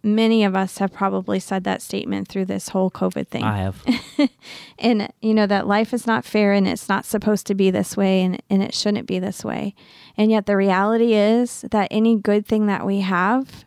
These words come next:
Speaker 1: is, is only here. Be-, we only have it because Jesus gave it to us.
Speaker 2: Mm-hmm.
Speaker 1: And, and really all that we deserve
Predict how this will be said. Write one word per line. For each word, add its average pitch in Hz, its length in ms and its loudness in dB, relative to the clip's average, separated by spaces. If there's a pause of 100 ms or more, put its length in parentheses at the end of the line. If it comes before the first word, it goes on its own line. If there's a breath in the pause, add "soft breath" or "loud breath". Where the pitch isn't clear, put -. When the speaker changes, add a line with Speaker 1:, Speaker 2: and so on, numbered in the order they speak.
(180)
Speaker 1:
is, 202 420 0 (380)
is 208 260 0 (240)
only 220 320 4
here. 190 220 0
Be-, 196 200 -2
we 196 200 2
only 202 160 2
have 196 240 -2
it 196 100 -4
because 196 320 -4
Jesus 196 320 -2
gave 185 220 -4
it - 80 -10
to 185 160 -6
us. 190 280 -8
Speaker 2:
Mm-hmm. 196 120 -18 (340 loud breath)
Speaker 1:
And, 208 320 0 (400)
and 202 300 2 (440)
really 208 600 2 (360)
all 208 220 4
that - 140 0
we 202 100 4
deserve 196 720 0